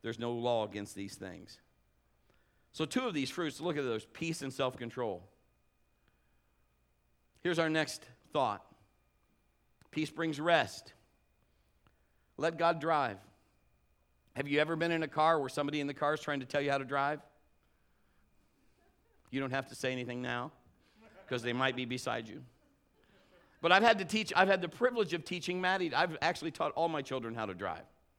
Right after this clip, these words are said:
I'm teaching Maddie. She's actually a conscientious driver. She's a good driver.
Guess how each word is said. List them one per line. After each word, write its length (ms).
I'm 240
teaching 380
Maddie. 260
She's 180
actually 340
a 60
conscientious 580
driver. 280
She's 220
a 40
good 240
driver. 420